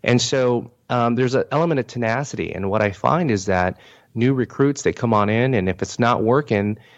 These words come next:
the first or second or third time, they say, "You know what? Eh, you know, just, I'm not gonna do it. It's just too much. Obviously, this just doesn't work." But everything works, and, um,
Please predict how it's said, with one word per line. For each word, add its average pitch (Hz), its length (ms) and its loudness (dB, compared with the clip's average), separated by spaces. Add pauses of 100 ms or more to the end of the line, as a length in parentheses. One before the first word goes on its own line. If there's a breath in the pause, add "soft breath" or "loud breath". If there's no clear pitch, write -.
(120 loud breath)
the - 80 -4
first 131 360 2
or 117 40 -2
second 120 360 0
or 95 80 -2
third 110 260 0
time, 135 280 2
they 107 80 0
say, 113 160 -6
"You 113 100 -4
know 123 80 2
what? 135 320 0
Eh, 123 260 -2
you 117 100 -4
know, 120 320 2
just, 123 220 -4
I'm 120 80 6
not 120 180 4
gonna 107 160 0
do 117 220 2
it. - 100 0
It's 90 120 -12
just - 140 -12
too 113 120 -2
much. 123 380 0
Obviously, 107 540 0
this - 200 -6 (120)
just - 280 -2
doesn't 90 380 -2
work." 127 360 0 (560 loud breath)
But 113 260 2
everything 127 580 0
works, - 520 -6
and, 92 540 2 (120)
um, 90 400 0